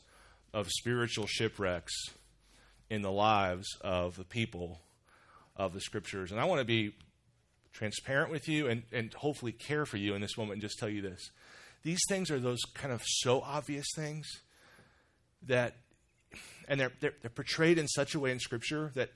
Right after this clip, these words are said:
you can get used to seeing them and think of them as things that would never happen to you. That you would never desert the Lord for love of money, or that you would never turn your back on the Lord for love of the praise of men.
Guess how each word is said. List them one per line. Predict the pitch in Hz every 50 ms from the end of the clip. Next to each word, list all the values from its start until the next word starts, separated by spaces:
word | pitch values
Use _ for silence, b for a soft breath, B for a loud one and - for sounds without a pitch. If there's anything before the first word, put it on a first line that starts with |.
| _ _
you | - 117 123 156 175
can | 165 - - - 151 160 151 139 123 127 127
get | 120 131 135 -
used | 117 117 117 127 - -
to | - 117
seeing | - - - 123 127 135 139
them | 131 131 131 135
and | - 110 107 110 - - -
think | 139 139 143 -
of | 135 120 107
them | 117 117 110 107 104
as | - 107 107 110 - - - - -
things | - 117 117 113 113
that | - 98
would | 101 104 92 -
never | 107 110 110 104 107 104 104 101
happen | 95 - 95 92 90 - 90 87
to | 82 82
you. | 82 82 - - 80 _ _ _ _ _ _ _ _ b b b b b b b b b b b b b b b b b b b b _
That | 123 - -
you | 131 139 139
would | 135 123 107 104
never | 113 113 117 117 117 113 107 113 113
desert | 101 110 107 92 104 95 -
the | - 98
Lord | 90 90 87 85 76 69 76 - - - _ b b b b b b b
for | b - - 104
love | 98 95 92 92 85
of | 90 87 -
money, | 101 80 82 80 76 90 90 - _ -
or | 107 101
that | 101 - -
you | 127 120
would | 113 104 101
never | 110 107 104 107 110 110 107 110 107 104
turn | - 107 98
your | 95 95
back | 92 92 90 90 87 -
on | 101 92 95
the | 98
Lord | - - - - - - - 110 _ b b b b b b b _
for | - 113 104
love | 101 101 95 98 95
of | 95 82
the | 92
praise | 87 - - 82 90 87 -
of | 90 - -
men. | - - - -